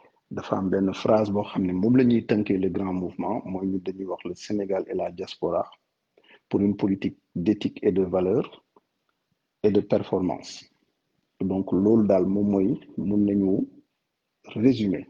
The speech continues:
le grand mouvement ci, ci, ci, ci, ci, ci phrase boobu noonu. Waaw, donc bu ñu paree ci li nga xamante ne ni mooy idéologie bi, mun nañu jàll ci sa question, euh, ci wàllu perspective yi.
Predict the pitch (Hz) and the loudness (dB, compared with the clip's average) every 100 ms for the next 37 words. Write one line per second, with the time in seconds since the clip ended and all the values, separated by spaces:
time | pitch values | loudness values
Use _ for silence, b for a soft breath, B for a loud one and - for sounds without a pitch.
0 | - 92 98 95 95 90 87 87 85 - | -4 0 0 0 -2 -4 -4 -6 -4 -8
1 | - _ _ _ _ 95 92 - - - | -10 _ _ _ _ -4 -4 -4 -8 -6
2 | 90 87 - 90 - B B _ - 82 | -8 -8 -6 -8 -8 B B _ -12 -8
3 | - 92 80 78 76 76 67 - - _ | -2 -2 -4 -8 -8 -10 -12 -16 -20 _
4 | _ _ _ _ _ _ _ _ _ _ | _ _ _ _ _ _ _ _ _ _
5 | _ _ - - 78 - - 90 95 98 | _ _ -16 -10 -10 -10 -8 -6 -4 -6
6 | 90 104 104 101 95 92 92 87 82 101 | -4 -4 0 2 4 2 -2 -4 -2 -2
7 | 101 107 113 101 101 104 95 92 90 95 | -2 0 2 2 2 2 2 2 0 -2
8 | 95 113 101 95 90 82 - - _ - | 0 2 4 4 2 -4 -12 -18 _ -8
9 | 92 95 92 90 85 80 80 - - 95 | -4 -2 -2 -4 -6 -6 -6 -8 -6 -6
10 | - - 92 - 82 71 _ _ _ 90 | -4 -6 -6 -8 -12 -14 _ _ _ -8
11 | 80 76 - - 90 90 87 85 - 98 | -6 -6 -10 -6 0 2 2 0 -2 -2
12 | - - - 143 123 - | -2 -6 -4 -8 -8 -12